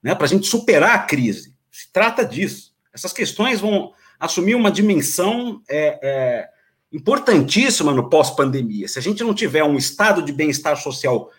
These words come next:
minimamente construído pra, pra, pra,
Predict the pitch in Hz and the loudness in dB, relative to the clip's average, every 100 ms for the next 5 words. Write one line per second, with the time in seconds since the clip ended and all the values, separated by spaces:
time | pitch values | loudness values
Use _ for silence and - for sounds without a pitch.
0 | _ 135 220 240 196 165 170 - - 160 | _ 0 2 4 4 4 2 0 -4 -4
1 | 131 - 127 160 226 104 98 _ _ _ | -4 -8 -8 -4 -4 -6 -14 _ _ _
2 | _ _ _ _ - 139 135 - 139 131 | _ _ _ _ -6 -2 -4 -4 -2 -2
3 | - 139 131 120 110 95 | -2 -2 0 0 -4 -10